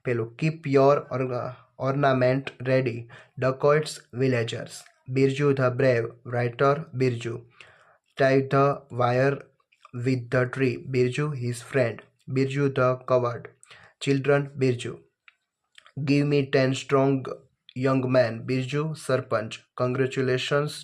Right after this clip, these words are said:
team Birju, સરપંચ, villagers, and Birju and his friend. You are afraid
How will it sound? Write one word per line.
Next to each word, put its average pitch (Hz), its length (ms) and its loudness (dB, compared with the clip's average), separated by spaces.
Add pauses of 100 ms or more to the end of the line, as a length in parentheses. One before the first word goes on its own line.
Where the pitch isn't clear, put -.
(160)
team 127 240 -2
Birju, 131 400 0
સરપંચ, 127 600 -2
villagers, 131 600 0
and 117 240 -8
Birju 127 380 -4
and 120 200 -4
his 120 200 -8 (100)
friend. 127 220 -2 (1040)
You 131 200 0
are 131 360 0
afraid 131 460 2